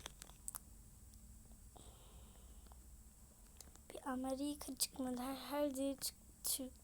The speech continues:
dışında. Ee, arkadaşlar geçtim mi Amerika'yı?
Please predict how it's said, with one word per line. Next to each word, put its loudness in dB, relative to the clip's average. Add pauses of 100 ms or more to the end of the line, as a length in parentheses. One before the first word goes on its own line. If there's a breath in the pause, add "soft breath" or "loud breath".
(160)
dışında. 6 (1800 loud breath)
Ee, 4 (2250 loud breath)
arkadaşlar 4
geçtim 4
mi 6
Amerika'yı? 4